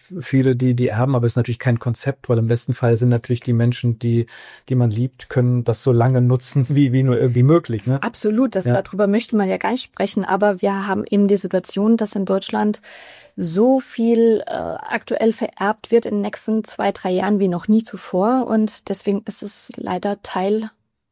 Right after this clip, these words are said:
Speaker 2: ja.
Speaker 1: Na, ich, ich glaube, es ist in Ordnung, aber ich, äh, ich habe immer das Gefühl, dass wenn du dir etwas selbst erarbeitet hast oder mit einer Strategie selbst dahin gekommen bist, dann hat es einen anderen Wert.
Speaker 2: Absolut. Und man hat auch einen ganz anderen Stolz, äh, darauf. Und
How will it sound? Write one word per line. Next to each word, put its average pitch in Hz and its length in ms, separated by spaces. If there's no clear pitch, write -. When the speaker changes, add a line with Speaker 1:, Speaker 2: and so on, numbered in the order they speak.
Speaker 2:
ja. 160 200
Speaker 1:
Na, - 160
ich, 170 160
ich 131 120
glaube, 151 180
es 139 60
ist 143 80
in - 20
Ordnung, 156 340
aber 143 140
ich, 131 160
äh, 127 220
ich - 140
habe 160 100
immer 147 100
das 135 120
Gefühl, 131 300
dass 127 180
wenn 123 120
du 123 80
dir 120 160
etwas - 240
selbst 135 320
erarbeitet 147 640
hast 139 260
oder 117 280
mit 117 240
einer 120 120
Strategie 123 520
selbst 127 360
dahin 127 200
gekommen 123 340
bist, 131 260
dann 110 180
hat 120 120
es 131 120
einen 113 200
anderen 117 360
Wert. 120 380
Speaker 2:
Absolut. 226 640
Und 202 100
man 196 200
hat 202 160
auch 180 120
einen 185 160
ganz 214 220
anderen 185 300
Stolz, - 680
äh, 226 240
darauf. 226 580
Und 202 240